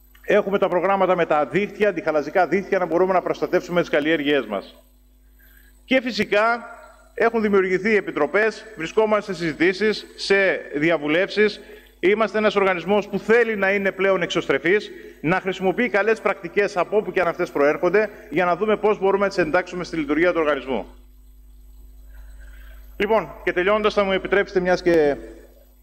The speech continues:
προ-, προέρχομαι και πρόσφατα από την πολιτική, να κάνω και ένα σχόλιο για τον αγροδιατροφικό τομέα, για την παραγωγική οικονομία. Είναι η μοναδική παραγωγική οικονομία της χώρας.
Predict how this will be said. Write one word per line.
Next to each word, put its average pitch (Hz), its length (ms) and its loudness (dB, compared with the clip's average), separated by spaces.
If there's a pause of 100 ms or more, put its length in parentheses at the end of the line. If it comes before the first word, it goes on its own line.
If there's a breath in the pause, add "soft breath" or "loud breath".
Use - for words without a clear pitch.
(300)
προ-, 135 220 0
προέρχομαι 160 380 0
και 147 100 -4
πρόσφατα 151 340 -2
από 123 100 -6
την 131 100 -4
πολιτική, 127 520 0 (680)
να 156 160 0
κάνω 185 200 -2
και 180 100 -2
ένα 180 100 0
σχόλιο 175 340 2
για 165 140 0
τον 165 100 -4
αγροδιατροφικό 143 800 0
τομέα, 127 360 0 (960)
για 156 140 2
την 156 100 -6
παραγωγική 156 560 0
οικονομία. 165 420 0
Είναι 208 80 -2
η 226 40 0
μοναδική 208 360 0
παραγωγική 175 460 0
οικονομία 196 360 0
της 208 100 -8
χώρας. 123 320 2